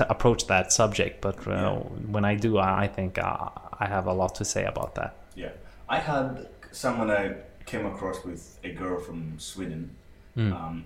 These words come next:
Speaker 2: who is, like, half Swedish and, well, she's from Iran. But
Speaker 1: Mm.
Speaker 2: she, she was born in Sweden. Her parents are from
Speaker 1: Yeah.
Speaker 2: Iran, you know. So she, whatever you can call it there, but, like, she, to me as well, if I look at her, because I,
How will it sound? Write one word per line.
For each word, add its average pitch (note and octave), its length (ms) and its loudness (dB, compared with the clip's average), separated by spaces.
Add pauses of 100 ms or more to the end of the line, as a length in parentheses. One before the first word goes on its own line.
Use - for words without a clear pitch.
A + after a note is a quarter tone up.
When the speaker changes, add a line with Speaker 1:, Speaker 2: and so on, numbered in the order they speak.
Speaker 2:
who G2 220 -2
is, F2 200 -4
like, E2+ 280 -4 (240)
half G2 340 -4
Swedish B2 580 -6 (320)
and, E2+ 420 -8 (560)
well, A2 280 6
she's A2+ 280 0
from G2 240 0
Iran. E2+ 540 -4 (340)
But D#3 160 8
Speaker 1:
Mm. A#2+ 120 8
Speaker 2:
she, F2+ 180 -4 (180)
she F#2+ 80 -10
was F2 180 -6
born G#2+ 280 2
in F#2+ 100 0
Sweden. E2+ 320 -6
Her G#2+ 140 0
parents G2+ 380 -2
are - 80 -6
from D3 80 4
Speaker 1:
Yeah. C3+ 160 10
Speaker 2:
Iran, - 180 -4 (160)
you F#2 80 -6
know. F2+ 160 -4 (420)
So G2 540 0
she, - 300 -2
whatever F#2+ 480 0
you F#2 80 0
can F2 160 -8
call G2+ 160 2
it F#2+ 120 -4
there, F2 200 4
but, D#2+ 100 -2
like, F2+ 160 -2
she, A2 400 -2 (560)
to C#3+ 100 6 (100)
me C3+ 120 12
as A2 160 6
well, G2 220 6
if F2 120 -2
I F2+ 40 0
look G#2 260 4
at - 80 0
her, - 300 -6 (320)
because G#2 400 0
I, G2+ 60 4